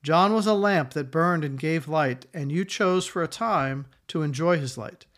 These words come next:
I have testimony weightier than that of John, for the works that the Father has given me to finish, the very works that I am doing, testify that the Father has sent me.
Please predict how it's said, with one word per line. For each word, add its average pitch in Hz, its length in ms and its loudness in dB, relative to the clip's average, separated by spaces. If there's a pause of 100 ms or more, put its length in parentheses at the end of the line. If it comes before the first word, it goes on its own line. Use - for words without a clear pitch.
(520)
I 165 100 4
have 165 120 2
testimony 180 800 2
weightier 170 680 0
than 143 200 -6
that 127 180 -2
of 127 100 -6
John, 120 460 -8
for - 160 -10
the 143 100 -4
works 175 400 0
that 175 200 -2
the 165 60 -10
Father 175 400 0
has 156 220 -2
given 180 300 -2
me 165 100 -4
to 151 60 -6
finish, 151 560 -6 (400)
the 147 80 -2
very 180 260 6
works 208 360 2
that 180 120 2
I 165 80 2
am 160 140 0
doing, 139 520 -2 (280)
testify 190 580 2
that 143 140 -4
the 147 80 -8
Father 139 580 -2
has 135 140 -8
sent 147 240 -8
me. - 220 -18